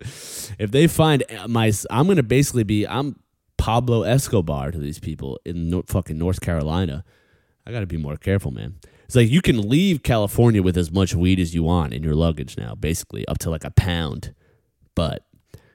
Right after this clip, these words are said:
coming back, you better, <laughs> you better be careful, yo. Don't be so brave. Like, just, like, it, even, it could be the same exact bag. You could take your bag, you could sh-, <laughs> get on a plane from here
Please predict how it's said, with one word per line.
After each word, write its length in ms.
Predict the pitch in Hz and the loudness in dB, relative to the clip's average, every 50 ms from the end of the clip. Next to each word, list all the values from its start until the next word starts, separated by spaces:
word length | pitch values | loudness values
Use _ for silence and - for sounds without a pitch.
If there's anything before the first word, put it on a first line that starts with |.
| _ _ - | _ _ -12
coming 300 | - 101 101 101 101 101 | -6 -2 0 0 2 2
back, 540 | 95 120 160 180 160 143 139 - - - - - _ - | 2 2 2 2 2 0 -2 -4 -8 -10 -10 -12 _ -8
you 100 | 87 90 | -2 0
better, 680 | 90 117 131 135 160 185 - - - 170 151 143 131 | 4 6 8 8 10 10 10 10 10 8 8 6 6
<laughs> 20 | 123 | 8
you 160 | 127 - 170 | 8 8 10
better 220 | 180 - 254 254 | 10 10 8 8
be 120 | 208 226 202 | 6 6 6
careful, 520 | 165 226 247 269 285 - - 156 135 120 | 6 6 6 6 6 6 4 4 4 4
yo. 240 | 113 104 101 101 104 | 4 4 2 2 2
Don't 260 | 107 107 135 175 185 | 2 2 2 2 2
be 120 | 185 254 247 | 2 2 2
so 220 | 220 - 254 247 220 | 2 4 4 4 4
brave. 500 | 165 190 214 240 254 185 135 113 92 - _ _ _ _ _ _ _ | 4 4 4 4 4 4 2 0 -2 -6 _ _ _ _ _ _ _
Like, 160 | 139 139 139 | -4 -4 -2
just, 240 | 135 180 196 - - | 0 -2 -2 -2 -4
like, 180 | 110 123 120 98 | -4 -4 -4 -4
it, 240 | 104 101 131 - - - - _ | -2 -2 -2 -2 -4 -8 -16 _
even, 280 | - 104 139 180 202 196 | -2 0 2 2 2 2
it 160 | 131 131 127 | 2 2 2
could 120 | - 226 | 2 4
be 80 | 185 180 | 4 4
the 120 | 135 113 | 2 2
same 280 | 101 - - 190 214 233 226 | 0 0 0 0 2 2 2
exact 320 | 202 175 220 226 226 165 | 4 4 4 4 4 4
bag. 480 | 139 165 165 139 107 90 80 78 - - - - - - - | 4 4 4 4 2 0 -2 -6 -12 -20 -20 -20 -20 -12 -2
You 140 | - 127 131 | 0 2 4
could 140 | 123 123 117 | 4 4 6
take 240 | - 156 185 185 - | 6 4 4 4 2
your 120 | 226 220 | 0 0
bag, 320 | 185 165 151 147 151 139 127 | 2 2 2 2 2 0 -2
you 120 | 120 107 | -2 -4
could 120 | 113 104 | -4 -4
sh-, 200 | 98 - - - 98 - - - - | -4 -8 -10 -12 -12 -12 -8 -4 -2
<laughs> 260 | 113 - 143 110 107 | -2 0 0 -2 -2
get 160 | 104 120 131 151 | 0 2 2 2
on 140 | 156 156 | 2 0
a 40 | 156 | 0
plane 360 | 131 151 147 147 151 156 165 | -2 -2 -2 -2 -2 -2 -4
from 180 | 151 - 117 110 | -4 -2 -2 -2
here 380 | 110 113 127 131 143 160 170 | 0 0 2 2 2 2 0